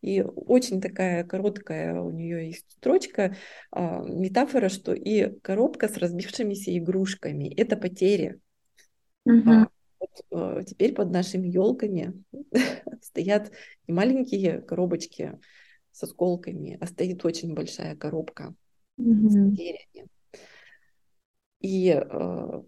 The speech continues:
Speaker 1: вообще-то это тоже очень важно разобрать. Да, не просто выкинуть, а важно разобрать и оплакать. У меня вот такой ответ, да. И я думала тоже в этом году сделать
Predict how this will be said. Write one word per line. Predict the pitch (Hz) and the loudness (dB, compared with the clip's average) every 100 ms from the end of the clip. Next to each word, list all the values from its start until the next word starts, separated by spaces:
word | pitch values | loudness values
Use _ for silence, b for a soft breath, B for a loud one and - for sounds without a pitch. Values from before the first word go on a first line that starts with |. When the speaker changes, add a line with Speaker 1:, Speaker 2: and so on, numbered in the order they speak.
| _ | _
Speaker 1:
вообще-то | 196 180 254 254 185 | -10 2 4 4 2
это | 175 - 190 190 | 0 -2 -4 -4
тоже | - 170 165 | -6 -6 -6
очень | 156 - 156 | -8 -8 -6
важно | 156 151 151 | -6 -6 -6
разобрать. | 151 156 - 151 - - _ _ _ _ _ | -6 -8 -8 -12 -14 -18 _ _ _ _ _
Да, | - | -8
не | 170 | -8
просто | 175 226 262 - | -2 0 0 -4
выкинуть, | 165 160 165 151 156 - 160 | -6 -8 -8 -12 -12 -12 -6
а | |
важно | 160 185 175 | -4 -2 -4
разобрать | 160 160 156 175 175 170 | -6 -8 -8 -8 -8 -8
и | |
оплакать. | 160 - 165 160 180 - - - | -12 -10 -10 -10 -12 -20 -20 -16
У | 160 | -10
меня | 180 190 | -4 -4
вот | 202 196 | -4 -6
такой | 185 - 226 190 | -10 2 4 4
ответ, | - 170 160 156 - | 2 -6 -8 -10 -6
да. | 185 196 B B B B _ - | -6 -6 B B B B _ -6
И | 180 | -2
я | 196 185 175 | 0 2 2
думала | 185 254 214 185 165 151 | 2 2 2 2 0 -2
тоже | 170 170 165 | -6 -6 0
в | 175 | 2
этом | 226 294 247 | 2 2 4
году | 214 190 214 185 | 2 2 2 2
сделать | 170 175 185 156 143 - | 0 2 2 2 -2 -10